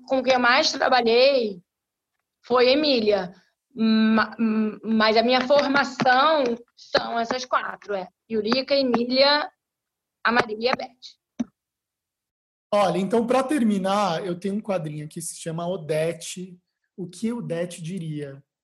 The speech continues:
Speaker 2: Em geral, crio situações pra Odete, o que Odete diria sobre, sei lá, as novelas, o que Odete diria sobre qualquer coisa. Aí fiquei aqui, "Nossa, o que que a Odete diria sobre o figurino dela mesma?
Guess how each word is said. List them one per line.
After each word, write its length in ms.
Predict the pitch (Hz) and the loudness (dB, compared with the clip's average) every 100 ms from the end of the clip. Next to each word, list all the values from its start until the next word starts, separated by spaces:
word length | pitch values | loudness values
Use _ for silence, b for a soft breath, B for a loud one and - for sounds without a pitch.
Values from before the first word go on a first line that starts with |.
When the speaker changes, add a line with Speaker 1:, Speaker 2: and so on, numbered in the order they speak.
| - | -16
Speaker 2:
Em 100 | 165 | -10
geral, 400 | 170 160 175 175 | -6 -4 -4 -6
crio 300 | 196 180 185 | -10 -8 -8
situações 500 | - 180 175 175 175 | -8 -6 -6 -8 -10
pra 160 | 180 | -8
Odete, 640 | 180 151 160 185 180 170 - | -6 -4 0 0 0 -2 -10
o 60 | |
que 160 | 156 190 | -10 -10
Odete 420 | 170 170 170 - | -6 -4 -6 -8
diria 460 | 147 160 151 160 156 | -10 -8 -6 -6 -6
sobre, 760 | - 156 143 147 139 131 131 131 _ | -6 -10 -10 -14 -16 -18 -20 -20 _
sei 200 | - 160 | -14 -10
lá, 200 | 151 143 | -8 -8
as 120 | 143 | -6
novelas, 880 | 160 151 143 151 180 180 160 151 147 | -6 -6 -4 0 2 2 0 -2 -6
o 80 | 147 | -14
que 260 | - 165 160 | -12 -12 -8
Odete 420 | 196 151 160 160 | -6 -6 -6 -8
diria 380 | 147 151 151 156 | -10 -8 -4 -4
sobre 560 | 151 151 143 143 139 135 b b b b b b _ _ - | -4 -6 -8 -12 -14 -18 b b b b b b _ _ -6
qualquer 320 | 170 165 190 | -4 -2 -4
coisa. 440 | - 139 123 160 - | -4 -6 -6 -12 -4
Aí 240 | 196 240 | 0 0
fiquei 300 | 262 254 214 | 0 -4 -4
aqui, 200 | 202 - | -6 -6
"Nossa, 300 | 180 185 185 | -4 -4 -4
o 20 | 165 | -8
que 140 | 208 | -8
que 140 | - | -6
a 20 | 220 | -6
Odete 320 | 160 175 - | -6 -8 -10
diria 400 | 160 147 160 160 | -12 -10 -8 -8
sobre 420 | - 151 143 147 | -10 -12 -12 -12
o 140 | 139 135 - | -14 -16 -16
figurino 500 | 160 143 147 170 156 | -12 -6 -6 -4 -4
dela 260 | 135 135 127 | -6 -8 -8
mesma? 540 | 139 180 147 131 | -8 -6 -6 -8